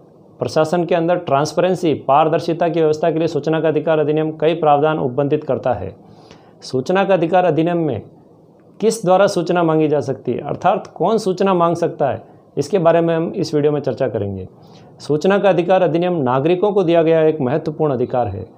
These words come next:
सूचना का अधिकार अधिनियम की धारा तीन को यदि हम देखें तो स्पष्ट होता है कि सूचना का अधिकार अधिनियम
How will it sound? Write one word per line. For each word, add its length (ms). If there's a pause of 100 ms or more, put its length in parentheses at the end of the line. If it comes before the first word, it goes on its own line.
(360)
सूचना 400
का 100
अधिकार 300
अधिनियम 340
की 80
धारा 280
तीन 280
को 120
यदि 220
हम 200
देखें 320
तो 120
स्पष्ट 420
होता 180
है 140
कि 120
सूचना 380
का 100
अधिकार 340
अधिनियम 400